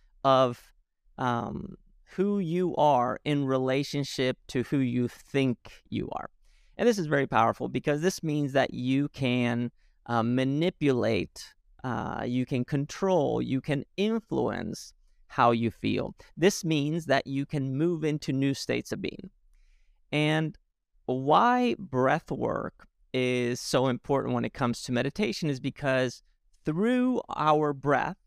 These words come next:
we can control our autonomic system. This, uh, is jargon now, but basically what this means is that through our breath, something that we can,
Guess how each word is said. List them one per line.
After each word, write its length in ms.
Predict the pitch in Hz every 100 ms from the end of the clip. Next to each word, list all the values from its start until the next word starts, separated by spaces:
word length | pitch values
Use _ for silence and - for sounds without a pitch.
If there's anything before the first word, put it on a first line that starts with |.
| _ _ _ _ _ _
we 280 | 135 147 180
can 320 | - 170 156 -
control 840 | - 135 131 - 226 165 113 143 - _ -
our 220 | 131 123 - -
autonomic 680 | 139 156 151 131 135 135 -
system. 440 | 110 101 - - -
This, 320 | - 113 - - -
uh, 160 | - 113
is 200 | - 123
jargon 580 | 113 120 117 - - - -
now, 200 | - 85
but 220 | - 123 - - 143
basically 360 | 185 - 196
what 180 | 156 143
this 180 | 135 -
means 240 | 139 123
is 120 | 123
that 180 | 123 120 -
through 260 | - 196 226
our 160 | 202 180
breath, 380 | 143 127 135
something 280 | - 165 165
that 140 | 131 127
we 160 | 147
can, 340 | 156 139 127